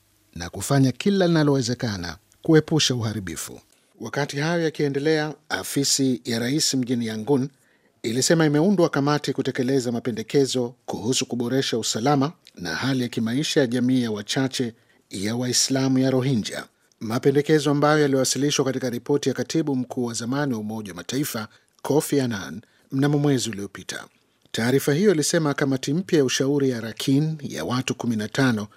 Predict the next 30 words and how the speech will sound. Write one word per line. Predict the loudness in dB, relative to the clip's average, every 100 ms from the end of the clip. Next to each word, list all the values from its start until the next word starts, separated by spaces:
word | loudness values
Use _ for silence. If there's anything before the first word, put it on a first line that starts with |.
| _ -20 _ _
itazingatia | -8 0 2 2 2 4 2
njia | 4 2 2
za | 0
kuboresha | -4 -2 0 0 -4
usalama, | -4 -4 -2 -4 -4 -6 _ _ -18
maendeleo | -14 -10 -6 -4 -2
ya | -4
kiuchumi | -6 -8 -4 0 2 2 -2 _ _ -20 _ _
na | -8 -2 0
masuala | 2 2 4 4 0
ya |
jamii | -4 -2 0 0 -4 _ _ _
katika | -12 -6 -2
maeneo | 2 2 2 2 2 0 -4
ya | -6 -2
Warohingya, | 0 0 0 -4 -6 -12 -14 _ _ _ -16
pamoja | -10 -4 -2 0
na | 0
kuwawezesha | -2 -2 -2 0 0 2 0 0
waliotawanyika | 0 -2 -4 -6 -2 -2 -2 -6 -8 _ 0
kurudi | 4 6 6 4
vijijini | 2 -2 -4 -6
mwao. | -8 -8 -10 -12 -18 _ _ _ _
Hali | -8 -4 -2 0
kadhalika, | 0 0 2 0 -2
kamati | 0 0 0 -2
hiyo | 0 -2
itakuwa | -2 -4 -2
na | -2
kazi | 0 0 0 -2 -6